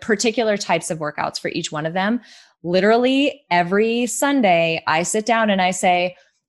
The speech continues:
"Where are the holes in my week where this will actually work?"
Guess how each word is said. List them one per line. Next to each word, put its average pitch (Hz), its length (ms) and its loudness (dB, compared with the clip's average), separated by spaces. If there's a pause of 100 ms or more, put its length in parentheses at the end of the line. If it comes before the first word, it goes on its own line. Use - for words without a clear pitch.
"Where 269 280 4
are 415 60 2
the 269 200 2
holes 208 320 2
in 220 80 2
my 190 180 2
week 170 380 -2
where 175 160 0
this 175 240 -2
will 180 200 -2
actually 160 480 -2
work?" 147 340 -4